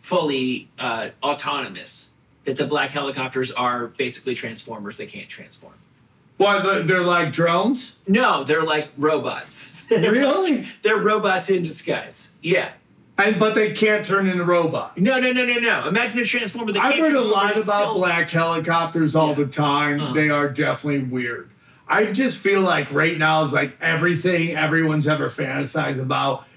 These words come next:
Speaker 2: in the conspiracy world is somewhat coming to fru-, and it's, it's not getting worse, it's just getting more obvious. And I just, I just love it. I just think it's interesting. The world is chaotic.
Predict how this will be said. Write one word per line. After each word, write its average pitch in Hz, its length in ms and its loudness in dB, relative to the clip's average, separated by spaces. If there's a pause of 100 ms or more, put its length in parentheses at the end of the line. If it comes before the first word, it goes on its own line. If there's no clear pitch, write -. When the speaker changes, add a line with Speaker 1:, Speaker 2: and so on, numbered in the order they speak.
Speaker 2:
in 160 80 2
the 165 100 4
conspiracy 151 600 2
world 147 320 2
is 127 140 -4
somewhat 139 460 -4
coming 135 500 -8 (540)
to 160 140 0
fru-, 160 280 -4
and 180 160 2
it's, - 340 -4
it's 160 220 -2
not 214 180 2
getting 175 240 0
worse, 170 240 2
it's 135 100 -4
just 139 200 -2
getting 156 160 2
more 143 200 0
obvious. 147 500 0
And 156 100 -2
I 147 80 0
just, 160 380 -2 (280)
I 220 120 4
just 254 220 2
love 208 280 0
it. - 100 -4
I - 120 -2
just 160 260 0
think 175 160 0
it's 160 180 0
interesting. 147 800 -2
The 147 80 2
world 170 320 2
is 151 180 0
chaotic. 151 600 0